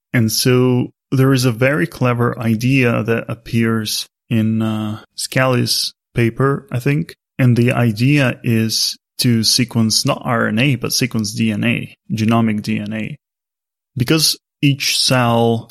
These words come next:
hopefully contains exactly one copy, one instance of each, uh, allele, we know that there is no allele-specific expression of the genomic D N A going on.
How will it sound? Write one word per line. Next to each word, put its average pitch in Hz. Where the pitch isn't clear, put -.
hopefully 120
contains 117
exactly 117
one 110
copy, 143
one 110
instance 110
of -
each, -
uh, 113
allele, 123
we 135
know 127
that 120
there 113
is 107
no 113
allele-specific 113
expression -
of 104
the 101
genomic 104
D 113
N 104
A 110
going 107
on. 110